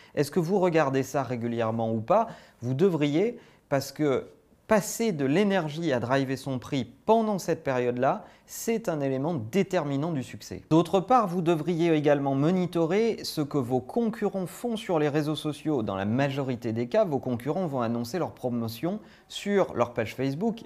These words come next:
et leurs réseaux sociaux pour en faire parler. Donc,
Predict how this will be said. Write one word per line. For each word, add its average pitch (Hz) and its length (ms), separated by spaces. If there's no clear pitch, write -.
et 143 80
leurs 123 220
réseaux 113 260
sociaux 226 460
pour 160 180
en 139 100
faire 175 240
parler. 139 400
Donc, 143 380